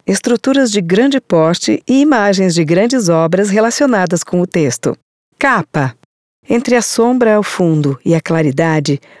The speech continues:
um rotor de turbina elétrica sobre um reboque largo amarelo, chamado linha de eixos, com cerca de dez eixos, que está voltado para a sombra. A turbina é vermelha, circular, com cerca de oito metros de diâmetro e quatro metros de altura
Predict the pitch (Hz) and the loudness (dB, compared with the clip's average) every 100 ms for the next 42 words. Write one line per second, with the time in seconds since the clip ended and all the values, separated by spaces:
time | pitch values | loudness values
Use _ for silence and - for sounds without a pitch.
0 | - 220 220 233 254 269 247 247 - 233 | -4 0 0 0 2 2 2 -4 0 -2
1 | 180 156 151 170 165 165 - 180 190 175 | 0 0 2 2 2 0 -2 -2 0 0
2 | 226 220 240 220 170 180 208 240 185 175 | 0 2 2 2 2 0 0 0 2 2
3 | 185 180 190 202 180 165 170 170 _ - | 0 0 0 2 2 2 0 -2 _ -8
4 | - 214 220 208 214 202 262 262 202 185 | -2 0 0 0 0 0 2 2 2 0
5 | 135 117 - - - - - - 180 - | 0 -2 -4 -6 -6 -10 -18 -4 -2 0
6 | 165 175 - 151 156 143 185 220 165 170 | 0 0 -2 -4 -2 2 2 2 0 0
7 | 165 - 117 - - 262 - 240 226 202 | 0 -2 -6 -6 -2 -2 0 0 0 0
8 | 190 196 196 208 - 196 170 147 143 _ | 0 0 0 0 -2 0 2 2 -2 _
9 | - 170 - 190 180 247 240 180 160 151 | -6 -6 -2 -2 0 0 2 0 0 -2
10 | 147 147 165 208 240 - 165 - 190 170 | 0 0 2 0 -2 -4 -6 -2 0 0
11 | 156 170 - - 220 214 - 226 220 175 | 0 -2 -6 -4 -2 0 0 0 0 0
12 | 185 233 240 208 190 254 254 240 208 214 | 2 2 0 0 0 0 0 0 0 0
13 | 202 170 190 220 233 - - - 208 - | 2 2 0 0 -2 -2 -10 -8 -8 -2
14 | 254 277 262 202 180 196 196 185 220 - | -2 0 0 0 0 0 0 0 -2 0
15 | 175 156 | 0 0